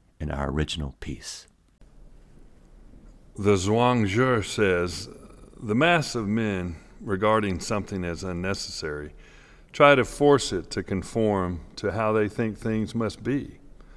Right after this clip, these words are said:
Speaker 2: And thus they always need many weapons.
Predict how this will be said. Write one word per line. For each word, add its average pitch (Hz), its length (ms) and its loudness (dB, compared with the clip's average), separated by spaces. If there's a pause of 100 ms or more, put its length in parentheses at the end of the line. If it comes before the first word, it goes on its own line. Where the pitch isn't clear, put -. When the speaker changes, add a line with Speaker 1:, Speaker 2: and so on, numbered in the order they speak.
(360)
Speaker 2:
And 110 220 2
thus 151 240 4
they 127 180 2
always 117 520 2
need 104 340 -2
many 113 260 -2
weapons. 104 800 -6